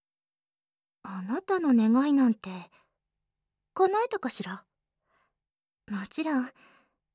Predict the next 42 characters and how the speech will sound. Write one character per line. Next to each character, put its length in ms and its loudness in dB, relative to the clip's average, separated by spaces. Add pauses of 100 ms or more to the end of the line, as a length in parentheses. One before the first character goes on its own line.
(280)
私 420 -4
が 120 0
し 60 -12
た 140 -4
こ 120 -4
と 120 -2
で、 240 -2 (400)
あ 140 0
な 120 2
た 140 -4
が 80 -8
幸 400 -2
せ 140 -6
に 120 -4
な 120 -6
っ 20 -8
て 160 -10
く 100 -8
れ 120 -4
た 120 -4
の 120 -8
な 100 -4
ら、 260 -8 (840)
嬉 240 -4
し 180 -4
い 60 -10
こ 120 -10
と 100 -8
だ 120 -8
け 80 -20
ど 140 -18
ね。 100 -10 (2500)
あ 120 0
な 160 2
た 140 -8
が 120 -6
言 100 -6
っ 20 -8
て 280 -10
る 100 -4
の 180 0
は、 300 -6